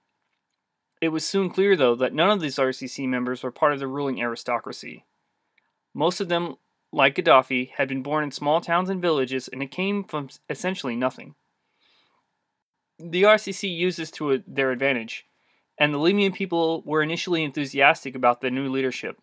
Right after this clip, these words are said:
which knew the struggles that everyday Libyans faced. After all, under the king's patronage, a minuscule minority had gotten filthy rich, while the majority were left to barely scrape by. Although from the start the R C C was intended to make decisions as a body,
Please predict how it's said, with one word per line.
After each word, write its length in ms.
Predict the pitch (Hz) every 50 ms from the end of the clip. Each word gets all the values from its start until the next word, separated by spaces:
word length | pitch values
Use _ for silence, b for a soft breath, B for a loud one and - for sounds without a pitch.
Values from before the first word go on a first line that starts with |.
| _ _ _ _ _ _ _
which 280 | - 151 151 147 - -
knew 200 | 156 170 180 180
the 100 | 185 180
struggles 400 | - - 175 160 143 135 123 -
that 140 | 135 120 123
everyday 360 | 127 135 143 135 139 135 139
Libyans 460 | 127 127 120 120 123 123 120 123 -
faced. 500 | - - 117 113 85 - - - - - _ _ _ _ _ _ _ _ _ _ _ _ _ _ _ _ _ _ _ _ _ _ _ _ _ _ _ _ _ _
After 300 | 147 151 147 - 175 180
all, 240 | 170 139 120 - -
under 200 | 135 143 156 156
the 100 | 143 139
king's 240 | - - 160 156 -
patronage, 760 | - - 165 160 - - 135 123 123 123 123 - - - _ _ _ -
a 80 | 131
minuscule 480 | 139 151 160 175 175 - - 180 165 156
minority 480 | 143 131 131 135 143 151 147 135 127
had 200 | 120 - - 131
gotten 260 | 135 143 131 107 131 - _ _
filthy 360 | - 175 160 - 151 135 127
rich, 400 | 143 170 170 139 - - - -
while 200 | 143 139 139 135
the 40 | 139
majority 440 | 139 135 123 139 147 156 160 156
were 160 | 151 139 139 131
left 220 | 131 135 135 -
to 60 | 139
barely 300 | 123 127 127 131 131 127
scrape 320 | - - - 127 117 - 110
by. 280 | 113 110 104 101 - _ _ _ _ _ _ _ _ _ _ _ _ _ _ _ _ _ _ _ _ _ _ _ _ _ _ _ _ _ _ -
Although 260 | 151 180 185 196 185
from 160 | - 220 214
the 60 | 208
start 260 | 196 - 214 202 190
the 140 | 180 170 -
R 140 | - 147 160
C 160 | 165 - 190
C 260 | 170 - - 170 170
was 180 | 165 156 143 156
intended 340 | 151 131 - 170 165 160 151
to 100 | 135 135
make 220 | 151 143 139 135
decisions 460 | 139 131 - - 156 139 143 135 127
as 120 | 127 120 123
a 60 | 120
body, 480 | 107 120 123 127 127 120 117 120 -